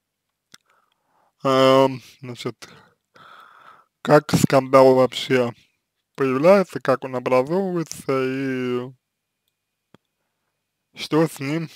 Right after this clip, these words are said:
в смысле, э, со скандалом, да,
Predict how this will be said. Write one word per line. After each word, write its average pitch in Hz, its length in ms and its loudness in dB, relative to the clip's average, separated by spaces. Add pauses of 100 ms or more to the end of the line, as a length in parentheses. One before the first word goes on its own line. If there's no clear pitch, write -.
(1400)
в 117 160 -20
смысле, 117 380 -10
э, 107 400 -8 (200)
со 120 80 -10
скандалом, 131 680 0
да, 131 220 -2